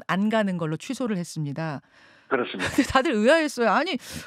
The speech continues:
Speaker 1: 막판에 갑자기 이분들이 왜 해외에 견학을 가신다고 그러지? 왜 해외 출장 가신다고 그러지? 이거 어떻게, 어떻게 된 건지 알-, 알고 계세요?
Speaker 2: 어, 저는 그 내용은 자세히는 모릅니다만은,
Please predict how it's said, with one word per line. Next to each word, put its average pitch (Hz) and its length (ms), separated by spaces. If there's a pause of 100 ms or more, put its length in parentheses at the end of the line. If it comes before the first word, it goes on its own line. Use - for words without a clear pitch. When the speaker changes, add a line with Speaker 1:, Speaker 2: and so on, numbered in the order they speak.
Speaker 1:
막판에 - 380
갑자기 285 340
이분들이 277 380
왜 226 220
해외에 370 360
견학을 311 400
가신다고 214 480
그러지? 233 480
왜 285 140
해외 320 200
출장 330 300
가신다고 208 400
그러지? 185 380 (280)
이거 202 120
어떻게, 185 280
어떻게 170 300
된 330 120
건지 262 220
알-, 170 120 (240)
알고 190 240
계세요? 180 440 (1500)
Speaker 2:
어, 120 300
저는 165 300
그 151 140
내용은 139 500
자세히는 170 500
모릅니다만은, 104 960